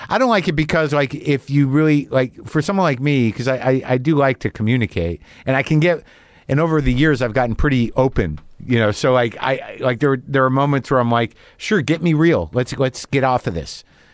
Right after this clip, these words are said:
You know, "What, what do you want to do?" I'll engage. Well, well, let's do it." But the problem with it is, is, like, that tone,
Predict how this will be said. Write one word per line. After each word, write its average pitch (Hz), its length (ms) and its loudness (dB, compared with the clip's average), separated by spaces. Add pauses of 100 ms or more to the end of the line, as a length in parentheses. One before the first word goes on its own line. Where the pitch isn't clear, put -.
(100)
You 113 100 0
know, 113 140 2
"What, 123 260 0
what 123 140 0
do 123 60 2
you 127 60 2
want 123 180 0
to 110 40 -4
do?" 101 60 -4
I'll 135 120 2
engage. 123 640 -2 (120)
Well, 120 100 -4
well, 147 180 0
let's 160 220 -4
do 208 200 0
it." - 220 -6 (440)
But 147 120 0
the 156 80 -2
problem 208 260 2
with 165 140 2
it 135 120 0
is, 147 220 2
is, 120 120 0
like, 120 160 0
that 139 240 0
tone, 190 460 -2